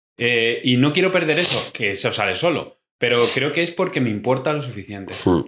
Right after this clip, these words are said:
Speaker 2: Eso es una cosa que dicen siempre que si subes con nervios es que te importa, ¿no?
Speaker 1: Hmm.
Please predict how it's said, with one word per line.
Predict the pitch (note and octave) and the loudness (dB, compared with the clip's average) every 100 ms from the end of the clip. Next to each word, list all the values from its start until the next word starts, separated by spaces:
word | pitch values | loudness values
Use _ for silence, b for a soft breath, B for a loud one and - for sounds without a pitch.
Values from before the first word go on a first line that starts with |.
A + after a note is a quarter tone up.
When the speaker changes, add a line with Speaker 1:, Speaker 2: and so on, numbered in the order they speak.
| - _ _ | -8 _ _
Speaker 2:
Eso | G2+ C#3+ | 2 4
es | |
una | A#2 | 4
cosa | B2 A#2 G#2 | 4 6 4
que | F#2+ | 4
dicen | G#2 G2+ | 4 4
siempre | F#2 G2+ G2 F#2+ | 2 2 2 2
que | E2+ - _ _ _ _ _ _ _ _ - - | 0 -2 _ _ _ _ _ _ _ _ -14 -8
si | - F2+ E2+ E2 | -6 -4 -4 -4
subes | - F#2+ F#2+ | 0 2 2
con | F#2 F#2 | 2 4
nervios | F#2+ G2 G2 | 4 4 2
es | D#2 | -2
que | D2+ | -4
te | C#2+ | -6
importa, | C2 C2 C2+ | -8 -12 -10
¿no? | C#2+ E2+ - | -8 -8 -6
Speaker 1:
Hmm. | G#2 F#2+ | -8 -6